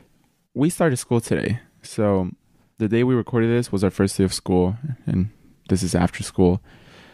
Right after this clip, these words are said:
So summer's over for us, unfortunately.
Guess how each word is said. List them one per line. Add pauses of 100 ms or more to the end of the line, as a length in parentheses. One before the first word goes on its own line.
(220)
So (1080)
summer's
over
for
us,
unfortunately.